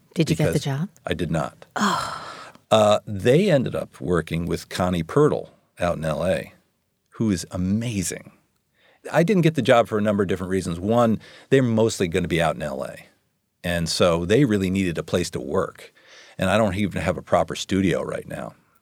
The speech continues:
Speaker 2: So we were meeting at Pentagram, my w-, my wife's company, in their meeting room, uh, because I didn't really have even a place for,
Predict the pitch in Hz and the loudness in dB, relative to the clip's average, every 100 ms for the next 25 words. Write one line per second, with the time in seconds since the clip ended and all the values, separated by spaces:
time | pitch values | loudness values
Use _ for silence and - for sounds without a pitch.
0 | - - 92 113 110 98 110 92 67 - | -10 -2 2 4 4 4 2 0 -4 -4
1 | 104 92 73 71 69 73 87 - 82 78 | -2 -2 -2 -4 -8 -8 -8 -8 -10 -8
2 | 78 92 95 - - - 87 80 78 - | -2 0 0 -2 -12 -6 -4 -4 -8 -10
3 | _ - 92 90 85 92 110 98 76 73 | _ -10 -4 -2 0 2 4 2 0 -6
4 | - _ _ _ _ _ - 101 85 85 | -12 _ _ _ _ _ 2 4 4 0
5 | 90 101 98 98 98 87 95 92 95 80 | -4 -2 2 2 2 2 2 2 0 -2
6 | 107 90 - | -2 -2 -2